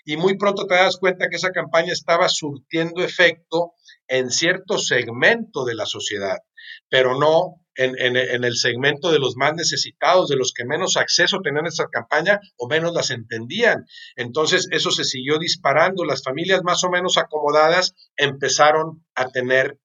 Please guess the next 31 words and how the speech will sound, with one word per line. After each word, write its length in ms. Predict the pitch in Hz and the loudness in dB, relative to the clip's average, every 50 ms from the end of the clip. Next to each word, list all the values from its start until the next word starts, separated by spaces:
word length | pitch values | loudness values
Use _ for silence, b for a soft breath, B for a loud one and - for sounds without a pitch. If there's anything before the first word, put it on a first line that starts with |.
| _ _ _ | _ _ _
menos 540 | 120 127 127 127 127 127 127 - - - - | -2 -2 0 0 0 0 -2 -2 -4 -8 -6
hijos. 540 | 165 185 202 - - 151 113 98 - - B B B B B | -4 -4 -4 -2 -4 -4 -4 -6 -6 -8 B B B B B
La 180 | 123 123 - - | -2 -2 0 0
gente 580 | - 165 165 175 175 185 170 - 165 160 151 | 2 4 2 2 2 -2 -4 0 2 2 2
de 320 | 135 135 156 160 160 160 160 | 2 4 4 6 6 4 2
estratos 580 | 160 117 - - - 147 151 151 151 - 160 - | 0 -6 -6 -4 2 4 4 4 4 2 -6 -8
sociales 480 | - 127 - - 147 147 156 160 147 139 | -6 -6 -2 0 0 2 2 0 -2 0
más 220 | 147 151 156 143 | 2 0 2 2
bajos 420 | 151 151 147 135 - - 104 - - _ _ _ | 4 2 2 2 0 -4 -10 -10 -12 _ _ _
seguía 680 | - - - 123 123 120 131 143 143 135 139 139 139 - _ _ | -6 -4 -4 -4 -4 -4 -2 0 2 4 4 2 0 -4 _ _
teniendo 640 | - 120 113 117 120 117 117 113 113 120 120 120 _ | -6 -4 -4 -2 -2 -2 -4 -4 -4 -6 -6 -6 _
muchos 580 | 107 113 117 110 - - - 110 - - - _ - | -10 -10 -10 -8 -8 -10 -10 -10 -10 -12 -14 _ -10
hijos. 460 | 160 190 - - 143 107 - - - B B B B | -8 -8 -6 -6 -6 -8 -8 -10 -14 B B B B
Y 100 | 135 131 | -12 -10
quizá 280 | 135 139 120 147 156 165 | -6 -2 2 4 4 6
eso 180 | 160 - 185 | 4 4 2
le 100 | 175 165 | 4 4
abonó 580 | 156 151 143 143 139 139 143 151 165 202 202 - _ _ _ - | 4 4 4 2 2 2 2 4 2 2 0 -4 _ _ _ -4
a 120 | 107 117 | -2 0
esto 300 | 131 131 - - 139 - | 0 0 -2 -4 -6 -4
que 100 | - 139 | -4 -2
de 120 | 120 113 - | -4 -4 -4
por 220 | - 110 107 107 | -8 -10 -10 -8
sí 220 | - - 131 135 135 | -6 -4 -2 2 2
es, 320 | 139 131 - - - - B B B B B B | 2 4 2 0 0 -2 B B B B B B
es, 280 | 113 123 123 - - 123 | -4 -2 -2 -2 -2 -2
es, 180 | 123 123 120 123 | -4 -6 -4 -2
es 380 | 127 131 131 127 127 131 131 139 | -2 -2 0 2 0 0 2 2
nocivo, 640 | 143 135 - - - 123 139 143 143 139 135 127 | 0 -2 0 -2 -2 0 0 0 0 2 2 4
es, 260 | 127 131 127 - - - | 4 4 4 2 0 0
es, 340 | 127 127 127 127 - - - | -2 -2 -2 -2 -2 -4 -6